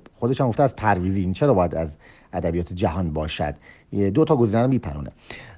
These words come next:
اما بعضی از اینها رو ممکنه شما ندونید و بگید که: «خب آقا ما دچار،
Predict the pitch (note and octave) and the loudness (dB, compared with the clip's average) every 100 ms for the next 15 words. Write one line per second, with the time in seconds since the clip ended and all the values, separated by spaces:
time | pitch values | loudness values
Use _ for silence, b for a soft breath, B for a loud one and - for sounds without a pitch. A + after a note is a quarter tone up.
0 | B B3+ E4 C#4+ G#3+ A#3+ G#3 G#3+ F3 D#3 | B 4 4 6 6 8 8 6 6 4
1 | F3+ F#3 D#3 E3+ D#3 E3 F3 F#3+ F#3+ A#2+ | 4 2 2 0 2 0 4 4 6 4
2 | G2 F2+ F#2+ G2 A2 A#2+ A#2+ A#2 A2 G#2+ | 2 2 0 0 0 -2 0 0 2 2
3 | A#2+ A2+ A#2 A2+ A2 A#2 A2 A#2+ | 4 4 4 2 0 0 4 2